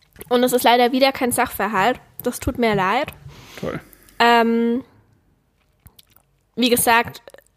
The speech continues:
Speaker 1: wir haben echt tolle Sachverhalte. <laughs> Ich sag's irgendwie jedes Mal. Und die kommen auch noch. Natürlich nicht alle, aber viele davon werden wir noch aufgreifen. Aber ich gl-,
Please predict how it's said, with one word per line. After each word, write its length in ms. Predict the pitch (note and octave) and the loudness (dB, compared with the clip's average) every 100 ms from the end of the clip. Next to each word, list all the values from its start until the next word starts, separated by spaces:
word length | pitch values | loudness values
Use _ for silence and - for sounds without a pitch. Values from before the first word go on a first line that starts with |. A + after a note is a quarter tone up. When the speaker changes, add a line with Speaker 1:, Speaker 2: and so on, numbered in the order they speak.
| - | -14
Speaker 1:
wir 240 | G3 A#3+ | -2 2
haben 180 | A#3 A3 | 2 2
echt 220 | A#3 - | 0 -2
tolle 220 | - A3 | -2 -2
Sachverhalte. 800 | A3+ - - C4 C#4 D4 B3 A#3+ G4 | -2 -4 0 0 2 2 2 0 -2
<laughs> 40 | |
Ich 100 | - | -4
sag's 180 | A#3 A3+ | -4 -2
irgendwie 240 | A3+ G#3+ | -2 0
jedes 260 | G#3+ A#3 - | -2 -2 -2
Mal. 280 | A3 A3+ D4 - - - - | -2 -2 -4 -10 -20 -20 -6
Und 140 | - C#4 | 0 2
die 40 | |
kommen 300 | - B3+ B3 | 4 2 2
auch 200 | D3+ G3 | 2 0
noch. 200 | G3+ G#3+ | 0 0
Natürlich 320 | A#3 A3 B3+ | 0 -2 -2
nicht 180 | A#3+ - | -2 0
alle, 200 | A3 B3 | 2 2
aber 160 | A3+ A#3 | 2 0
viele 260 | - B3+ B3 | -4 -6 -4
davon 280 | A#3+ A#3+ | -4 -2
werden 140 | G#3+ A3 | -2 -4
wir 60 | G#3 | -2
noch 80 | |
aufgreifen. 380 | C#3+ B3 - A#3+ | 0 0 0 0
Aber 80 | A#3+ | 0
ich 80 | A#3+ | 0
gl-, 120 | - | -4